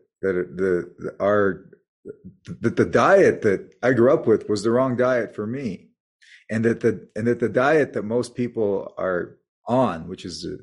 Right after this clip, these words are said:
standard American diet or the, the, uh, food pyra-, the F D A food pyramid, is completely anathema to,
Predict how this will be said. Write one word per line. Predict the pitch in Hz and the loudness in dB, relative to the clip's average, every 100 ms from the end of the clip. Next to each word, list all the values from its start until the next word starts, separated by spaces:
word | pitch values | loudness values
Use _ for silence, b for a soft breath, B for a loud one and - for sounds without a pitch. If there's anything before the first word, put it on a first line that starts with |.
| - | -14
standard | - 107 110 95 | -6 0 0 2
American | 98 107 - | 2 0 0
diet | 87 80 80 | -4 -2 -2
or | 85 85 | -2 -2
the, | 87 80 - B B - | -4 -6 -12 B B -6
the, | 85 82 | -2 0
uh, | 82 - | 0 -2
food | - 113 107 | -2 0 0
pyra-, | 101 95 - | 0 -2 0
the | 101 | 0
F | 98 | 0
D | 107 | 0
A | 90 | 0
food | - 110 | 0 -2
pyramid, | 110 85 80 80 87 | -2 -6 -4 -6 -8
is | - 95 | -6 -2
completely | 113 120 120 107 | -2 2 4 4
anathema | 104 104 95 110 113 90 | 2 -2 -2 0 0 -2
to, | - 90 87 87 | -4 -4 -4 -8